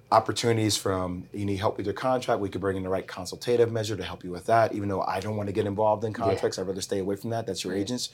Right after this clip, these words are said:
Speaker 1: responsibilities, but how do I help scale the athlete business from a managerial perspective and also from a content perspective, thinking about the athlete truly from a three sixty degree measure.
Speaker 2: Yeah.
Speaker 1: So I think that is something I'm passionate about. Um, looking to kind of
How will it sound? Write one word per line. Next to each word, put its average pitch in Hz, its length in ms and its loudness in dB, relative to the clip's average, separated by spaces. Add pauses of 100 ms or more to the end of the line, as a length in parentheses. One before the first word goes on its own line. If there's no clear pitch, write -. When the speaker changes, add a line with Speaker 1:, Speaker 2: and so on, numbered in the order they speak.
(260)
Speaker 1:
responsibilities, 123 560 2
but 113 120 0
how 110 120 4
do 113 100 6
I 110 60 6
help 107 220 2
scale 110 340 2
the 107 180 -6
athlete 107 440 -2
business 120 440 0 (280)
from 104 180 0
a 98 60 2
managerial 104 560 2
perspective 131 720 0 (240)
and 113 100 2
also 113 220 4
from 101 160 -4
a - 20 -8
content 117 380 0
perspective, 98 480 -4
thinking 113 260 0
about 101 160 2
the - 100 -4
athlete 101 540 -2
truly 147 340 6
from 113 160 -2
a 98 60 0
three 110 240 0
sixty - 320 0
degree 92 300 -4
measure. 82 260 -12 (320)
Speaker 2:
Yeah. 98 240 2 (320)
Speaker 1:
So 113 160 6
I 113 80 10
think 113 160 4
that 104 160 8
is 101 80 4
something 107 220 2
I'm 95 120 2
passionate 104 420 4
about. 110 400 2 (260)
Um, 95 500 2 (960)
looking 131 360 8
to - 120 0
kind 110 220 2
of 98 200 -2